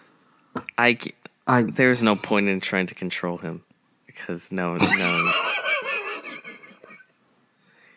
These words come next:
Speaker 1: He'll find a new shiny object and he'll start running after that.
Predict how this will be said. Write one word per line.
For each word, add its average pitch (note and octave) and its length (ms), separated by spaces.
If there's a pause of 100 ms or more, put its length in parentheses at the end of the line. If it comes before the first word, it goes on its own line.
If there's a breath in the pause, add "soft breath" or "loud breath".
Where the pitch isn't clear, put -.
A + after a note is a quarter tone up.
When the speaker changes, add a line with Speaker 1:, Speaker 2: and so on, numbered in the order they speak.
(380 soft breath)
Speaker 1:
He'll A#2 180
find A2+ 340
a A2 60
new G#2 220
shiny F#2+ 440
object F2 480
and F2+ 140
he'll F2+ 100
start F2+ 300
running F2+ 320
after F2+ 300
that. E2 320